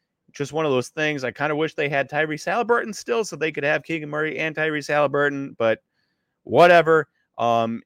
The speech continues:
he's been good. He just the other night had twenty-three points, or he's averaging twenty-three points and almost a double-double in Summer League on fifty percent shooting.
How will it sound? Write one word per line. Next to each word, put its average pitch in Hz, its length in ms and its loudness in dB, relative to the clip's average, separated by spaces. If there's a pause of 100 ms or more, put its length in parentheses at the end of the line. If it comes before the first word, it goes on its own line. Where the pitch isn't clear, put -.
he's 151 320 -8
been 151 200 -8
good. 135 280 4
He 131 500 -4
just 135 340 -6
the 156 100 -4
other 135 160 -2
night 131 260 -2
had 123 220 -4
twenty-three 139 480 -8
points, 131 520 -6
or 127 120 -4
he's 123 140 -4
averaging 170 340 -2
twenty-three 170 400 -12
points 175 540 -10
and 131 120 -6
almost 139 460 -4
a 120 100 -4
double-double 113 680 -4
in 113 240 -10
Summer 190 260 -8
League 175 340 -4 (260)
on 127 140 -4
fifty 135 220 -10
percent 123 320 -8
shooting. 165 340 -8